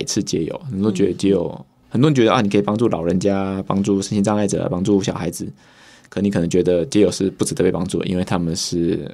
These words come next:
Speaker 1: 好吃懒做的，是，嗯，
Speaker 2: 嗯哼。
Speaker 1: 就不，不努力啊，不努力才把，
Speaker 2: 对。
Speaker 1: 把自己弄成这个样子。
Speaker 2: 嗯，自业自得啦，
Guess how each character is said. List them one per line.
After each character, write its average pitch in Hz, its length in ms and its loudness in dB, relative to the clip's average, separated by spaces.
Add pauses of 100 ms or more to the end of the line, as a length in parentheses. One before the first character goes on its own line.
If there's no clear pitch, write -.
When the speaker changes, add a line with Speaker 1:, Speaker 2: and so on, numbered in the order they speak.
Speaker 1:
好 - 240 -6
吃 - 80 0
懒 87 180 0
做 104 160 4
的， 80 200 0
是， 92 400 -2 (540)
嗯， 85 380 -2 (360)
Speaker 2:
嗯 175 260 -2
哼。 170 160 0
Speaker 1:
就 151 140 0
不， - 120 -8 (140)
不 175 80 2
努 101 140 2
力 117 120 4
啊， - 140 0
不 170 60 0
努 123 100 4
力 123 80 4
才 - 120 4
把， - 140 -2
Speaker 2:
对。 - 160 -4
Speaker 1:
把 - 80 -2
自 208 60 2
己 110 80 6
弄 107 100 4
成 - 80 -4
这 - 120 -2
个 95 60 4
样 95 180 2
子。 247 120 2
Speaker 2:
嗯， - 20 2
自 247 60 2
业 202 120 6
自 185 160 2
得 - 220 0
啦， - 140 -8